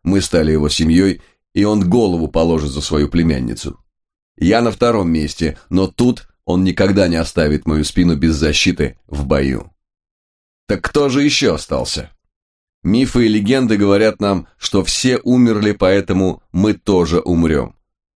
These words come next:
Но люди северных земель относились к своим богам несколько иначе, чем те же греки или римляне.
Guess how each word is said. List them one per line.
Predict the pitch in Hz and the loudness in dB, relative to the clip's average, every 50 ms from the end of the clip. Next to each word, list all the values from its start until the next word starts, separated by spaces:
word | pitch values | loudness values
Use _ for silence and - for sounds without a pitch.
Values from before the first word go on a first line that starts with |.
| _ - | _ -2
Но | 80 87 | 0 2
люди | 92 98 98 90 92 | 2 2 2 2 0
северных | - - 104 95 90 82 85 92 85 71 | 0 0 0 0 2 0 0 0 0 0
земель | 80 90 90 98 101 95 82 - - _ _ | 0 2 4 4 4 2 0 -2 -8 _ _
относились | - 69 - - 98 95 92 - 104 101 95 - | -8 -6 -4 -2 -2 -2 0 0 0 0 0 -2
к | - - | -4 -2
своим | - 95 92 92 95 92 | 0 0 2 2 2 2
богам | 90 90 90 90 95 95 92 95 | 2 0 0 0 0 0 0 0
несколько | 95 87 - - 90 87 - 98 98 | -2 -2 -4 -6 -6 -2 2 2 2
иначе, | 104 113 113 98 - - 76 | 4 2 0 0 -2 -4 -6
чем | - - 80 76 | -4 -4 -4 -2
те | - 87 82 | -2 -2 0
же | 73 78 | 0 0
греки | - 85 87 85 78 - - 80 | 0 0 0 0 0 -2 -2 -2
или | 73 - 92 85 85 | 0 0 2 2 2
римляне. | 85 90 87 80 73 71 64 57 - - | 4 2 2 2 0 -2 -4 -6 -8 -12